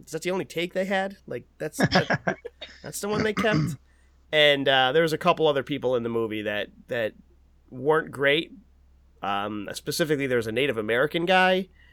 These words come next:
Speaker 1: and why they put this guy in the movie, I could tell it was probably only because he's Native American. Like, I was not blown
Speaker 2: You think
Speaker 1: away
Speaker 2: they
Speaker 1: by
Speaker 2: pulled that?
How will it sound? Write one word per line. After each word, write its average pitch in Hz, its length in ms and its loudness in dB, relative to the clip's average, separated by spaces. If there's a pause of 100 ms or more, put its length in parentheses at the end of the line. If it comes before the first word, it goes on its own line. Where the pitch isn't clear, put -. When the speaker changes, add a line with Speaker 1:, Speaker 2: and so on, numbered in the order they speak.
(120)
Speaker 1:
and 127 400 2 (720)
why 143 380 4
they 277 160 0
put 302 220 -4
this 285 180 0
guy 226 180 4
in 240 160 10
the 220 80 6
movie, 226 560 0 (880)
I 196 120 8
could 185 180 2
tell 220 220 4
it 214 80 4
was 185 180 -2 (440)
probably 202 500 4
only 185 220 4
because 143 340 -2
he's 120 160 -6
Native 117 300 2
American. 85 540 -8 (120)
Like, 101 280 -6 (800)
I 127 200 2
was 127 200 -2
not 120 280 2
blown 120 180 4
Speaker 2:
You 113 60 6
think 165 80 6
Speaker 1:
away 117 140 6
Speaker 2:
they 135 80 8
Speaker 1:
by 113 120 2
Speaker 2:
pulled 123 220 6
that? 117 260 4